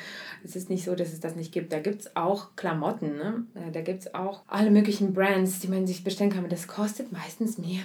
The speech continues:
wegen der Logistik. Das ist eigentlich fast immer nur Logistik. Also ich meine, hier leben halt achtzig Millionen und nicht achtzehn. Das ist mitten in Europa. Das wird von China mit riesigen Containern beliefert. Und obwohl China angrenzend in, an, ist an Kasachstan, wo das alles eigentlich herkommt,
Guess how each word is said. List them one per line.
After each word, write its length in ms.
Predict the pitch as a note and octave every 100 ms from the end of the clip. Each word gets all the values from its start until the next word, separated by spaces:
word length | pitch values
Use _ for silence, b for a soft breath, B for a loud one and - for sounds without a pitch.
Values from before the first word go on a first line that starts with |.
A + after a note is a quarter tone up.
| E3+
wegen 300 | D#3+ D#3 F3
der 160 | D#3+
Logistik. 540 | E3 D#3+ D#3+ - F3 -
Das 120 | E3
ist 160 | D#3+ E3
eigentlich 320 | - G3+ -
fast 220 | - E3 -
immer 200 | G#3 G#3+
nur 180 | F#3+ F3+
Logistik. 580 | E3+ E3+ E3 E3+ E3
Also 160 | - E3
ich 80 | F3
meine, 140 | F#3
hier 220 | F#3 G3
leben 300 | F#3+ F#3+ G3+
halt 160 | E3+ E3
achtzig 420 | - - - E3
Millionen 360 | D#3+ D3+ D3+ D3+ D#3
und 60 |
nicht 220 | D#3 D#3 -
achtzehn. 420 | D#3+ - D#3+ D#3
Das 140 | D#3+
ist 180 | G3 F#3+
mitten 220 | F#3 F#3
in 140 | E3 D#3+
Europa. 520 | D3+ D#3 D#3 F3 D#3+
Das 360 | E3+ F3 - F#3+
wird 160 | G3
von 200 | - F#3
China 260 | F3 F#3+ F3
mit 260 | E3 D#3+ E3+
riesigen 320 | F#3 F3 E3+
Containern 520 | E3 E3 E3 D#3+ D#3
beliefert. 380 | D#3 D#3+ D#3 D#3+ B B B -
Und 140 | F#3
obwohl 240 | F#3 G#3+ A#3+
China 520 | - B3 A3+ G3+ G#3
angrenzend 640 | F#3+ G#3 G3+ F#3+ F#3+ F#3+ F#3+
in, 100 | F#3
an, 200 | F3+ -
ist 180 | F3+ F3+
an 120 | E3+
Kasachstan, 460 | E3+ A3+ A3 E3+ E3
wo 60 |
das 140 | E3+ E3
alles 260 | - B3
eigentlich 360 | A#3+ G#3+ A3 G#3
herkommt, 440 | G3+ G#3 E3+ G#3